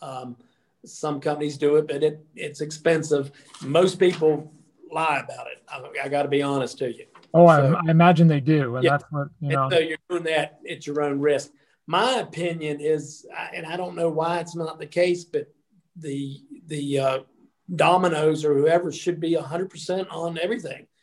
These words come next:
Speaker 1: You're, you're an employee of theirs and you cause the accident, then they should be on everything. I don't know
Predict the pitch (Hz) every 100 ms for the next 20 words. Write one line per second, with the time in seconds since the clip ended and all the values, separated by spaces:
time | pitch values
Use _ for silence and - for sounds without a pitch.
0 | _ _ _ _ - 151 185 180 175 -
1 | 147 165 185 175 160 156 151 170 196 175
2 | 151 143 151 156 165 143 135 147 151 156
3 | 156 139 139 160 175 160 143 160 156 -
4 | 143 160 175 - 143 147 147 151 143 131
5 | 135 147 147 156 147 139